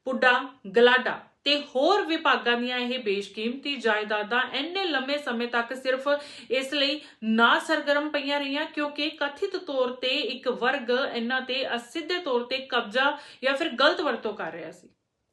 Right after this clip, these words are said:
ਇਹ ਸਥਿਤੀ ਸਿੱਧੇ ਤੌਰ ਤੇ ਰਾਜ ਦੀ ਪ੍ਰਗਤੀ ਨੂੰ ਰੋਕੇ ਰੱਖਣ ਦਾ ਸੰਕੇਤ ਸੀ, ਪਰ ਹੁਣ ਸਰਕਾਰ ਨੇ ਇਸ ਦਹਾਕਿਆਂ ਪੁਰਾਣੀ ਰੁਕਾਵਟ ਨੂੰ ਤੋੜਦਿਆਂ ਇੱਕ ਫੈਸਲਾਕੁਨ ਕਾਰਵਾਈ ਸ਼ੁਰੂ ਕਰ ਦਿੱਤੀ ਹੈ। ਮਾਨ ਸਰਕਾਰ ਦਾ ਇਹ ਸਾਫ਼ ਕਹਿਣਾ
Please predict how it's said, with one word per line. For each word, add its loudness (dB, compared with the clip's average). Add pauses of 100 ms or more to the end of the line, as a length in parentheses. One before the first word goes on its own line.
ਇਹ 6
ਸਥਿਤੀ 0
ਸਿੱਧੇ 0
ਤੌਰ 0
ਤੇ 0 (260)
ਰਾਜ 6
ਦੀ -2
ਪ੍ਰਗਤੀ -2
ਨੂੰ -6 (280)
ਰੋਕੇ 2
ਰੱਖਣ 0
ਦਾ 2
ਸੰਕੇਤ 0
ਸੀ, -6
ਪਰ 0
ਹੁਣ -4 (320)
ਸਰਕਾਰ 4
ਨੇ -2
ਇਸ -6
ਦਹਾਕਿਆਂ 0 (340)
ਪੁਰਾਣੀ 4
ਰੁਕਾਵਟ 2
ਨੂੰ -2
ਤੋੜਦਿਆਂ 2
ਇੱਕ -4
ਫੈਸਲਾਕੁਨ -2
ਕਾਰਵਾਈ 0
ਸ਼ੁਰੂ -6
ਕਰ -4
ਦਿੱਤੀ -8
ਹੈ। -10 (840)
ਮਾਨ 6
ਸਰਕਾਰ 6
ਦਾ 4
ਇਹ 2
ਸਾਫ਼ 2
ਕਹਿਣਾ 2